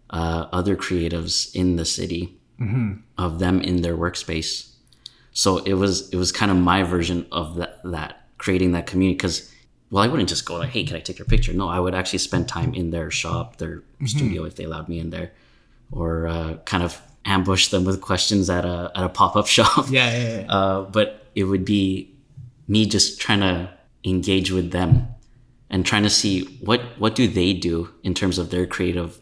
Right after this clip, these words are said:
Speaker 2: Mm-hmm.
Speaker 1: expression, their creative thinking that I can learn from. Eventually it would be that I would ask them if I could take photos of them in their workspace and then double expose it with them as,
Speaker 2: Mm-hmm.
Speaker 1: as the, uh, as a portrait. It was a, it was a small project that I kinda started doing,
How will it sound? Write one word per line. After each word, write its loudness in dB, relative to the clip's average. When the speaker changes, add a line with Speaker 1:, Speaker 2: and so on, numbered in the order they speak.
Speaker 2:
Mm-hmm. -2
Speaker 1:
expression, -2
their -4
creative -4
thinking -2
that -2
I -2
can -2
learn 2
from. -8
Eventually -4
it -4
would -6
be -6
that -6
I -8
would -10
ask -8
them -6
if -10
I -8
could -10
take -12
photos -4
of -10
them -8
in 0
their 0
workspace -6
and -2
then -4
double -6
expose -6
it -4
with -6
them 0
as, 2
Speaker 2:
Mm-hmm. 2
Speaker 1:
as -2
the, -6
uh, -6
as -10
a -8
portrait. -8
It -6
was 2
a, 4
it 2
was 2
a 2
small 4
project 2
that 2
I 0
kinda -2
started -2
doing, -4